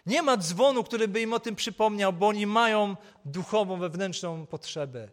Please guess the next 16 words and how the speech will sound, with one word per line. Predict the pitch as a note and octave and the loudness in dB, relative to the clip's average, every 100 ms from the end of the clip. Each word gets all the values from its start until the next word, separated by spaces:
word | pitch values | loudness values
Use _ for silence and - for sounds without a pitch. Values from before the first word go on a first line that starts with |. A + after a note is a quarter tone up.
| _ _ _ _ _ _ _ _ _ _ _ F#3+ | _ _ _ _ _ _ _ _ _ _ _ -6
I | |
nie | F#3+ F#3+ | 0 0
wybierają | G3+ F#3+ F#3 F3+ F3 E3 | 2 2 4 4 2 -4
to, | F#3 | -6
siam | - F#3 F3 | -2 -2 -2
to | F3 | -4
lub | E3 D#3+ | -4 -4
owam | D3+ D#3+ D#3 C#3 | -2 -2 -2 -6
to. | A#2+ G#2 _ _ _ _ _ _ _ _ _ _ _ _ | -14 -16 _ _ _ _ _ _ _ _ _ _ _ _
Ale | D3 D3+ | -6 -4
najważniejsze | D#3 C#3+ D3 D3 E3 D#3+ - A#2 | -4 -6 -6 -6 -6 -6 -10 -14
jest, | G#2+ - _ _ _ _ _ _ _ _ _ _ _ _ | -16 -20 _ _ _ _ _ _ _ _ _ _ _ _
aby | C#3+ C3+ | -14 -12
być | B2+ E3 E3 | -4 -4 -4
w | - | -10
społeczności | - D#3 - D#3+ D3 - - C#3 C#3 | -6 -6 -6 -8 -10 -12 -14 -14 -14